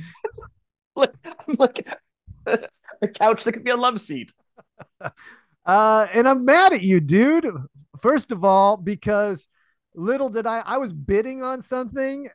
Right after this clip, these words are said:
Speaker 2: and I lost something online on an auction. And then I find out that you're the one who beat me at it, dude.
Speaker 1: Maybe you should have bid a little bit harder.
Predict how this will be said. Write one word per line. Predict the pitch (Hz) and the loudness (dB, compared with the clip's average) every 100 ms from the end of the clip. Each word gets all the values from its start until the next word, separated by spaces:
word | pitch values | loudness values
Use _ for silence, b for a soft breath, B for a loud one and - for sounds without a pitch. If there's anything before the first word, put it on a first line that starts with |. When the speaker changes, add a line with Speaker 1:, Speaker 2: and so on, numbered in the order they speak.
| _ | _
Speaker 2:
and | 185 185 180 | -2 0 0
I | - | 0
lost | 151 151 185 240 202 - - | 0 2 2 2 -2 -10 -6
something | 165 139 156 | -6 -4 -4
online | 151 160 151 165 147 139 | -2 -2 0 0 0 -6
on | 139 143 | -8 -8
an | 131 | -2
auction. | 160 214 - - 107 107 _ _ _ _ | 2 0 -2 -20 -20 -20 _ _ _ _
And | 185 202 | -6 -2
then | 220 | 0
I | 208 | 0
find | - 247 247 | 2 0 2
out | 269 269 | 0 0
that | 247 | -4
you're | 233 294 370 403 | -6 0 2 4
the | 392 | 4
one | 381 392 | 2 2
who | 403 285 | 0 -2
beat | 214 370 381 | 0 2 0
me | 311 262 | -4 -10
at | 175 143 139 | -8 -8 -10
it, | 131 | -10
dude. | 147 214 311 349 - _ _ _ _ _ _ | -2 0 0 -4 -8 _ _ _ _ _ _
Speaker 1:
Maybe | 160 202 320 359 220 190 196 240 240 - | -4 -2 -2 -6 -6 -6 -6 -6 -10 -14
you | 175 180 | -8 -8
should | 196 185 | -6 -4
have | 180 | 0
bid | 180 185 | 0 0
a | |
little | 180 185 | -2 -4
bit | 190 | -6
harder. | 185 214 123 - | -6 -6 -6 -12